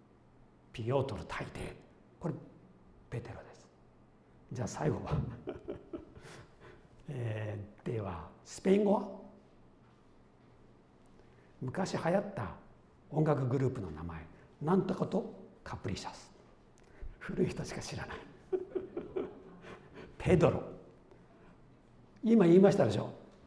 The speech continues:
いろんな国の言葉で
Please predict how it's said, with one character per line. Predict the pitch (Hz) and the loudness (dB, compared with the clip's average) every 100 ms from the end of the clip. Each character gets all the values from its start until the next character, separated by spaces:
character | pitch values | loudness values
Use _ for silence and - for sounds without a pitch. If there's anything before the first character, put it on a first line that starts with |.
| - - - - - | -20 -20 -20 -20 -8
い | - 190 | 6 10
ろ | 226 277 | 12 12
ん | 302 302 | 12 12
な | 285 | 12
国 | 277 262 254 | 10 8 8
の | 233 | 8
言 | 233 190 | 8 8
葉 | 185 143 | 10 10
で | 127 98 - - | 6 4 -2 -12